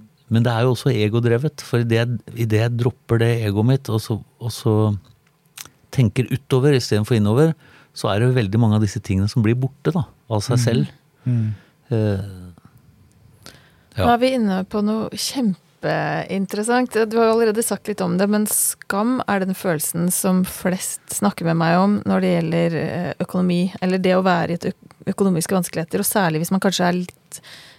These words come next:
Speaker 3: i gåseøyne skyld i det selv, da, at, eh, ska-, at det er skamfullt.
Speaker 2: Mm.
Speaker 3: Kan du si enda litt mer om du har noen råd til de som nå sitter og hører på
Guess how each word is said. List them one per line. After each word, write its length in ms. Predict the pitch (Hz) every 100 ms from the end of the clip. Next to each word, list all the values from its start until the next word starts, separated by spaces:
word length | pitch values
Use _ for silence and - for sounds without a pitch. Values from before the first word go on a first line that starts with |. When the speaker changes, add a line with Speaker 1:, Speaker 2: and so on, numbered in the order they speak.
| -
Speaker 3:
i 100 | 202
gåseøyne 360 | 190 175 170
skyld 440 | 190 - 180 165 165
i 80 |
det 120 | 170 196
selv, 220 | 202 214
da, 280 | 208 185 175
at, 180 | 170 180
eh, 220 | 175 170
ska-, 340 | 175 - 185 -
at 120 | 180
det 120 | 175
er 60 | 160
skamfullt. 680 | - 180 170 - 185 - - - -
Speaker 2:
Mm. 320 | 139 117 107 - _ -
Speaker 3:
Kan 160 | 214
du 80 | 208
si 260 | 220 208 214 -
enda 380 | 214 170 151
litt 260 | 180 180 -
mer 420 | 147 151 202 233 226 _ - -
om 160 | 190
du 80 | 208
har 180 | 202 190
noen 200 | 190 190
råd 560 | 190 214 180 180 196
til 120 | - 196
de 200 | 196 190
som 160 | 190
nå 100 | 185
sitter 300 | 185 185 214
og 80 | 202
hører 300 | 190 196 175
på 180 | 175 202